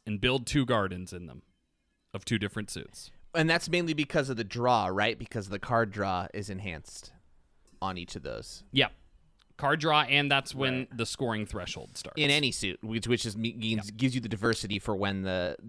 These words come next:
Speaker 2: the outcast does change or whatever. Or, uh, really also for your scoring mechanism, I guess, right?
Speaker 1: Right. Yeah. Yep, yep, yep.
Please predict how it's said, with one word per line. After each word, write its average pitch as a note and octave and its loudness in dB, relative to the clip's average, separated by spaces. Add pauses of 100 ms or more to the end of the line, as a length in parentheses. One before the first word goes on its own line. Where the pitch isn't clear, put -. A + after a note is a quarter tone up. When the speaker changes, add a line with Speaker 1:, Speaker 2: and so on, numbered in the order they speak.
(140)
Speaker 2:
the G#2+ 4
outcast F#2 0
does F#2+ 0
change E2+ -8
or F2 -4
whatever. E2+ -4
Or, C#3+ 6
uh, G3 4
really D3+ 4
also G#2 2
for G2+ -6
your D#2+ -4
scoring E2 -2
mechanism, C2+ -10
I B1 -12
guess, - -14
right? F2+ -12 (600)
Speaker 1:
Right. F#2 -6 (140)
Yeah. F#2+ -4 (300)
Yep, F#2+ -10
yep, F2 -10
yep. E2+ -10